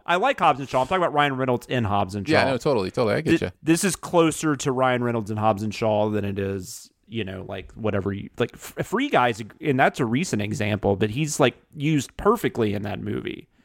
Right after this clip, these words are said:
Speaker 2: Mm-hmm.
Speaker 1: Here, I just thought he was a little,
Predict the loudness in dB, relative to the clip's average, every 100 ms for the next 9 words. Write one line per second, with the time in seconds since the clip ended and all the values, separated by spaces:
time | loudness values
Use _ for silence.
0 | -2 0 2 -2 -6 _ -6 0 2 4
1 | 0 -2 0 2 2 0 0 2 2 2
2 | 0